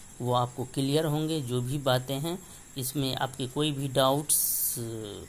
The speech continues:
नहीं रह गए होंगे, ऐसी उम्मीद है। और इसी तरह का वीडियो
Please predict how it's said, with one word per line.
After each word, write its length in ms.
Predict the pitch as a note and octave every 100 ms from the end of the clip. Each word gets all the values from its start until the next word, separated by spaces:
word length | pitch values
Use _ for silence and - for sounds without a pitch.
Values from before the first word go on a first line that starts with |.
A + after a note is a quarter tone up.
| -
नहीं 280 | C3 C3+ D3
रह 180 | D3
गए 140 | D3 D3
होंगे, 280 | D#3 E3+ A3 - - -
ऐसी 280 | B2+ B2+ C3
उम्मीद 420 | C3 A#2+ C3 D3
है। 240 | C#3+ F#3+ A#3 - - - - -
और 260 | F3 F3 F3
इसी 220 | G3 A#3
तरह 260 | - F#3 E3+
का 220 | F3 D#3+ C3+ -
वीडियो 560 | C#3 C3 C3 C#3+ D3 G#3+